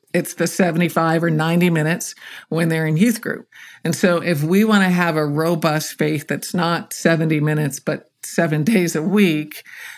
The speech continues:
then it needs to be connected to love and connected to living out Jesus's goodness. And that's where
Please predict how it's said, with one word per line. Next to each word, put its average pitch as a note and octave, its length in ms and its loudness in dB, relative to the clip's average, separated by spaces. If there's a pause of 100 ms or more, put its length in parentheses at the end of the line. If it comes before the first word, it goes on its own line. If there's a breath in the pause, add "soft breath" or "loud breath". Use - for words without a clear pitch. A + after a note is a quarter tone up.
then F#3 260 2
it F3 140 -2
needs G3 320 4
to F#3 120 2
be E3 360 -2
connected F3 520 0
to G#3 120 2
love D3 600 0
and D3 200 -2
connected D3+ 460 -4
to D3+ 100 -6
living C#3 300 -2
out C3+ 180 -6
Jesus's C3+ 520 -8
goodness. C3 500 -6
And D#3+ 160 -2
that's D#3+ 320 -4
where D3+ 360 -2